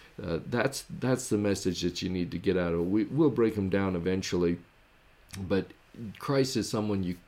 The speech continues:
can't really describe because of, uh, the glory. It's not like we can say, "Oh, he's about six-foot-one, brown hair down to his shoulder." <laughs> You know, that just doesn't do justice to the person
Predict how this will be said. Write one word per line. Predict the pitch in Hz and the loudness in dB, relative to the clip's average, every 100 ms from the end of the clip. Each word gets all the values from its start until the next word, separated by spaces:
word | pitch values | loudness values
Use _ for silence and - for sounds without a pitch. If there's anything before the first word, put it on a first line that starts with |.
| - | -18
can't | - 131 107 85 | -8 -4 -4 0
really | 95 95 90 | 2 2 2
describe | 82 - - 107 101 87 85 | -2 -6 -4 0 2 2 0
because | 87 85 101 87 87 | -2 -2 -2 -2 0
of, | 87 82 90 | 0 0 -2
uh, | 87 85 - - - - | -2 -2 -4 -14 -20 -8
the | 92 | -4
glory. | 95 101 95 82 | 4 6 6 4
It's | - | 0
not | 113 98 | -4 -2
like | 98 90 | 0 0
we | 90 | -2
can | 87 | -2
say, | 92 90 | 0 0
"Oh, | 147 175 156 | 0 -2 -2
he's | 131 | -2
about | 117 123 120 - - - - - | -2 -4 -4 -10 -20 -20 -20 -12
six-foot-one, | - 98 - - 101 - - 117 87 85 95 104 104 104 104 101 90 87 | -4 -2 -2 0 0 0 -8 0 2 4 4 4 4 4 4 2 -2 -4
brown | 90 95 95 | -4 -2 -2
hair | 95 98 95 95 95 | 2 2 4 4 4
down | 90 92 95 | 2 0 0
to | |
his | 90 | 0
shoulder." | - 92 92 92 85 - - | 2 4 4 4 0 -2 -6
<laughs> | 123 - - 139 - - - - - - | -6 -8 -16 -16 -14 -20 -18 -16 -16 -6
You | 107 | 2
know, | 101 98 - - - | 4 4 0 -12 -10
that | 110 113 107 | -2 0 2
just | 107 - | 0 4
doesn't | 104 90 90 | 2 2 0
do | 90 | 0
justice | 87 101 107 - 85 87 - | 2 2 2 0 -2 -2 -2
to | - 98 | -2 -2
the | 87 | -2
person | - 110 92 - 85 | -2 2 2 0 -6